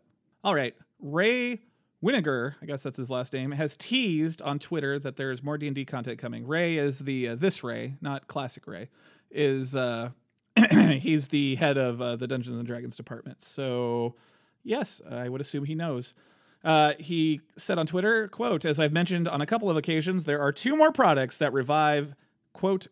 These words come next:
classic settings in production right now. The manuscript for the first, overseen by Chris Perkins, is nearly complete. Work on the second,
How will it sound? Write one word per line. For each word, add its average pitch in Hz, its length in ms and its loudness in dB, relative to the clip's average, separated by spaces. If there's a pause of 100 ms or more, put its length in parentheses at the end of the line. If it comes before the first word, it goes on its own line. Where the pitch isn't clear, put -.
classic 156 580 -2
settings 113 560 -4 (300)
in 165 160 2
production 160 400 0
right 131 200 0
now. 113 300 -2
The 117 100 -4
manuscript 151 600 -4
for 151 100 -6
the 131 60 -6
first, 214 300 0
overseen 151 340 -2
by 135 100 0
Chris 131 200 -6
Perkins, 220 440 0
is 135 140 -4
nearly 127 240 -2
complete. 202 460 -4 (360)
Work 180 180 0
on 147 80 -2
the 135 80 -2
second, 226 460 2